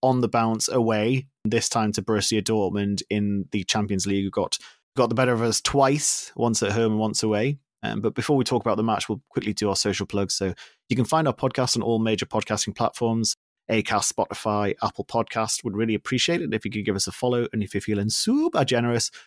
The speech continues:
a five-star rating or review. You can find our podcast on Twitter at T O T T Podcast, on Instagram at T O T T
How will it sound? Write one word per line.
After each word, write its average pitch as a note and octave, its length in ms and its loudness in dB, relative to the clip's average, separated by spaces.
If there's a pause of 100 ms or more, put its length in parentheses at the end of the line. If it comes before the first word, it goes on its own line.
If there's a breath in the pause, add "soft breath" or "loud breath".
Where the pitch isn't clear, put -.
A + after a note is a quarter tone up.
(140 loud breath)
a A2 80 0
five-star A2+ 640 0
rating A2 440 0 (300 loud breath)
or A#2 260 2 (240 loud breath)
review. F3 480 2 (440)
You A2+ 80 0
can A2+ 120 0
find A#2 200 4
our A2+ 60 2
podcast A2 420 0
on G2+ 100 0
Twitter - 280 0
at - 280 0
T G2+ 160 0
O F2 40 0
T F#2+ 180 -2
T F#2 100 -6
Podcast, - 640 -4
on F#2+ 120 0
Instagram F#2+ 500 -2
at - 80 -12
T F#2 140 0
O F2 40 0
T F#2 200 -2
T F2 260 -4